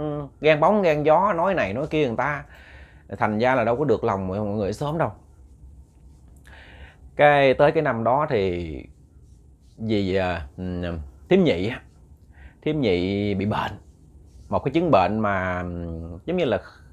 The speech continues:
cái nan y đó, bị ung thư đó các bạn, không có cứu, không có cứu được. Rồi sau đó thì cũng chạy chữa dữ lắm. Nhưng mà cuối cùng thì thím cũng mất. Khi mà thím mất rồi đó,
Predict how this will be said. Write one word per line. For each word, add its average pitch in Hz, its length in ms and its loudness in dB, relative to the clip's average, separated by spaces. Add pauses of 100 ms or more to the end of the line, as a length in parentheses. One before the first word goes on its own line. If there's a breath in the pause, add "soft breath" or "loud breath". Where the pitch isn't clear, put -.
(100)
cái 180 80 -4
nan 165 160 2
y 170 220 2
đó, 190 80 -4 (160)
bị 107 120 -2
ung 151 160 0
thư 160 220 2
đó 165 60 0
các 160 80 0
bạn, 98 200 -4
không 135 100 -6
có 147 60 -6
cứu, 190 260 0 (240)
không 127 100 -4
có 143 40 -6
cứu 175 120 0
được. - 260 0 (1160 loud breath)
Rồi 101 160 0
sau 165 280 6
đó 175 280 2
thì 120 120 0
cũng 120 160 -6
chạy 110 200 0
chữa 107 160 0
dữ 165 140 0
lắm. 208 200 0 (800)
Nhưng 135 220 -4
mà 104 160 2
cuối 185 220 4
cùng 110 240 2
thì 95 80 -6
thím 160 160 -6
cũng 120 140 -8
mất. 180 120 -6 (920 soft breath)
Khi 165 280 2
mà 113 160 0
thím 170 280 -2
mất 220 180 2
rồi 117 320 2
đó, 120 80 -2